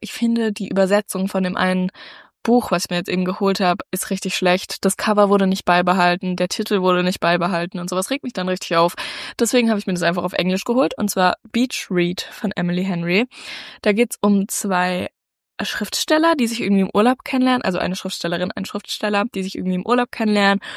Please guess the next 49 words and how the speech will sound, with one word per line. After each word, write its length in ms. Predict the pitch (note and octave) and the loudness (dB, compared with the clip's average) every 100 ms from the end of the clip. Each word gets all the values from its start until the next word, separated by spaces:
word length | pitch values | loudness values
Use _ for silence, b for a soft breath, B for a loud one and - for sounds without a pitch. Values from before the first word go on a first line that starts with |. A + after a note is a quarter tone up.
| B B | B B
und, 420 | G#3 G3 F#3+ - - | 4 4 4 0 -2
ähm, 200 | F#3+ F#3+ | 0 2
beide 240 | F#3 G3 G#3+ | 2 0 0
grad 240 | G3 F#3+ | 0 0
so 200 | - - | 0 2
ein 100 | F#3 | 2
bisschen 540 | F#3 - F3+ F3 F3 - _ - | 2 0 0 0 -4 -8 _ -2
nicht 380 | F#3+ G#3 - - | 0 2 0 0
so 160 | F#3 | 0
im 160 | - F#3 | 2 -2
Schreiben 420 | - F3+ F#3 F3 | 0 2 2 2
darin 240 | F3 F3 | 0 0
sind, 140 | F3 F3+ | 0 0
also 200 | F3 F3 | 0 0
beide 200 | F3+ - | -2 -2
grad 160 | G3 | -4
so 80 | F#3+ | -4
ein 80 | F#3 | -4
bisschen 320 | F#3+ - F#3 | -4 -4 -4
nicht 160 | G#3+ - | -4 -2
wissen, 220 | C#4 B3 | -2 -2
was 80 | A#3 | -4
sie 100 | C4+ | -6
tun 300 | - G3 F#3 | -2 0 2
sollen, 240 | F#3 F#3 | 4 2
nicht 140 | G3+ A#3 | 0 -4
wissen, 140 | A#3 | -6
was 80 | G#3+ | -6
sie 80 | G3+ | -6
schreiben 340 | - F3+ F3+ | 0 2 2
sollen, 180 | F3 F3 | 0 0
aber 240 | F3 F3 B B B B | 2 0 B B B B
irgendwie, 480 | G3+ F#3+ F3 F3+ F3+ B B _ | -2 0 -2 -4 -4 B B _
damit 220 | - G3 G3 | 2 4 4
ihre 160 | F#3 | 0
Karriere 440 | - F#3+ F3+ F3+ F3 | -2 -2 0 0 0
nicht 160 | F3+ | 0
abstürzt, 540 | E3+ - - F3 - - | -2 -2 -4 -4 -4 -4
müssen 480 | F#3 F#3 F#3 A3+ A3+ | 0 2 2 0 0
sie 200 | A3 G#3+ - | 0 -2 -2
bald 280 | - F3+ G3 | 2 2 2
ein 100 | F#3+ | 0
Buch 120 | G3+ | -2
veröffentlichen, 800 | - F3+ G3+ G3 G3 G3 G3+ F#3+ | -2 0 0 -2 -4 -4 -2 -2
am 120 | - | -2
besten 240 | F3+ F#3+ D3+ | -4 -4 -4
auch 80 | F3+ | -4
noch 120 | |
ein 80 | F#3 | -4